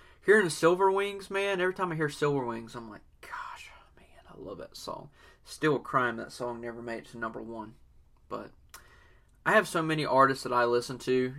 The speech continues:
day by day. Um, it's, uh, kind of a crazy time when it's listening to artists, because I can listen to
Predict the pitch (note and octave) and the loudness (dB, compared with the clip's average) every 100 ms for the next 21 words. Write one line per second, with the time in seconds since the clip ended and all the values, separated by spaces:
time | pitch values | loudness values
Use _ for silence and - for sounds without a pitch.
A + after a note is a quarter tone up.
0 | - - B2 A#2+ A#2+ A#2+ A#2+ A#2+ B2 - | -6 0 2 4 4 4 2 2 0 -10
1 | - _ - _ - - - A#2+ A#2+ A#2 | -20 _ -20 _ -20 -20 -2 4 4 4
2 | A2+ B2 D3+ _ - B2+ - B2 B2 B2+ | -2 -12 -20 _ -4 -4 -2 0 2 0
3 | - C#3+ C#3+ A#2+ A#2+ D3 _ - - - | 2 2 2 0 -4 -8 _ -20 -20 -6
4 | - C#3+ C#3+ C3+ - - C#3 C#3+ D3 C#3+ | 2 4 4 0 -6 -2 4 6 4 0
5 | D3 _ _ - - C3 B2+ - C#3+ C#3+ | -8 _ _ -20 -10 -6 -6 -2 -4 -4
6 | C#3 C#3 C#3+ C#3+ - C3+ C3+ C3 - - | 0 2 4 2 -2 -4 -2 -2 -4 0
7 | C#3 D3+ D3 C#3 C3+ C#3 C3 - C3 B2+ | 2 2 -2 -2 -4 -4 -10 -4 -2 0
8 | B2 B2 | -2 -6